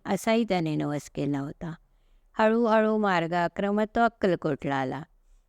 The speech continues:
समर्थांविषयी चौकशी केली तर स्वामी चोळाप्पाच्या घरी आहेत असे कळले. घर जीर्ण झालेले आणि दारही लहान आहे हा विचार न करता ब्राह्मणाने घोडा आत घातला, तर घोरा-, घोडा दारात अडकला.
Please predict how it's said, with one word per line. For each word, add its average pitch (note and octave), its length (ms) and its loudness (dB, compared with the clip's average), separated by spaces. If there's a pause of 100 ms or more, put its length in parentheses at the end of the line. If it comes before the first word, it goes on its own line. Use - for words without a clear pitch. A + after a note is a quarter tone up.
(160)
समर्थांविषयी A3+ 880 2
चौकशी G#3 580 -2
केली G3 440 0
तर G#3 120 0
स्वामी F#3+ 440 -2
चोळाप्पाच्या F#3 680 -2
घरी F#3 280 0
आहेत F#3+ 280 -2
असे F#3 320 0
कळले. C#3 420 -4 (680)
घर A3+ 300 4
जीर्ण G#3 480 0
झालेले G3+ 680 0
आणि G3 260 -2
दारही F3 600 0
लहान F3+ 300 0
आहे F3 300 -4 (480)
हा A#3 140 4
विचार A3+ 380 2
न G#3+ 240 2
करता G3 380 0
ब्राह्मणाने F3+ 640 -2
घोडा E3 400 -4
आत G3+ 180 4 (120)
घातला, C#3+ 420 -6 (1120)
तर F#3+ 160 6
घोरा-, F3 520 0
घोडा G3 320 4
दारात D#3 440 -2
अडकला. F3 480 0